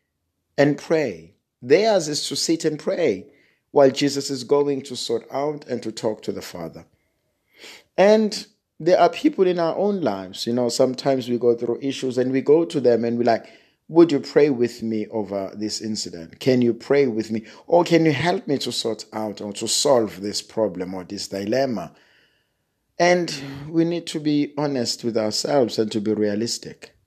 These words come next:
Not every person is gonna honor that promise. Not every person is gonna be there looking out for you. Not every person is gonna be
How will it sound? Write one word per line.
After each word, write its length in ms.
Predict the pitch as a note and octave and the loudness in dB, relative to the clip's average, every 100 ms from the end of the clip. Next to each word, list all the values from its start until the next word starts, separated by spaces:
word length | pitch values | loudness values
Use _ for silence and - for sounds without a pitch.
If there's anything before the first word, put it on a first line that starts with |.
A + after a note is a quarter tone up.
| _ _ _ _ _ | _ _ _ _ _
Not 220 | D3+ D#3 - | 4 6 6
every 300 | D3 D3 D3+ | 6 6 4
person 480 | - C#3 B2 - A2 | -2 -6 -4 -6 -6
is 160 | G#2 - | -8 -8
gonna 400 | A2 G#2+ G2+ - - | -8 -8 -12 -16 -4
honor 280 | A2+ A2 G2+ | -2 0 -2
that 260 | G2 F2+ | -4 -8
promise. 420 | - F#2 E2 D#2+ A#2+ | -10 -12 -10 -8 -2
Not 220 | B2+ - | 0 6
every 260 | C#3+ C3+ | 6 6
person 400 | A2 C3 A#2 A#2 A2 | 2 -2 -2 -4 -6
is 100 | - | -6
gonna 220 | A2 G#2 | -4 -4
be 100 | G2+ | -8
there 500 | E2+ G#2 G#2 G#2 - - - _ | -6 -4 -4 -4 -10 -18 -20 _
looking 480 | A#2+ A#2+ B2+ A2 - | 6 6 6 0 0
out 220 | G#2+ G#2 | -6 -6
for 200 | - G#2 | -8 -8
you. 120 | G2+ G2+ | -6 -2
Not 220 | B2+ B2+ | -2 2
every 240 | C#3+ B2 A#2+ | 2 4 2
person 360 | C3 A2+ A2+ | 2 -2 -2
is 120 | A2 G2 | -4 -2
gonna 240 | G#2+ G#2 | -2 0
be 180 | G#2+ | -4